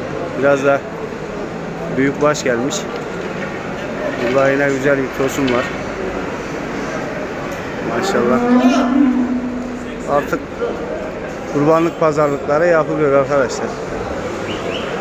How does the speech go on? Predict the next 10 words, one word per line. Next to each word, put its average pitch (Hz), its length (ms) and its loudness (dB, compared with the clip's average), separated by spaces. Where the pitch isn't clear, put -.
Biz 139 120 -2
de 147 140 6
biraz 151 260 4
çeviş 143 300 2
aldık 156 320 2
yine. 139 200 2
Burada 147 200 6
kısır 143 320 -2
koyunlar 147 400 4
var. 143 180 4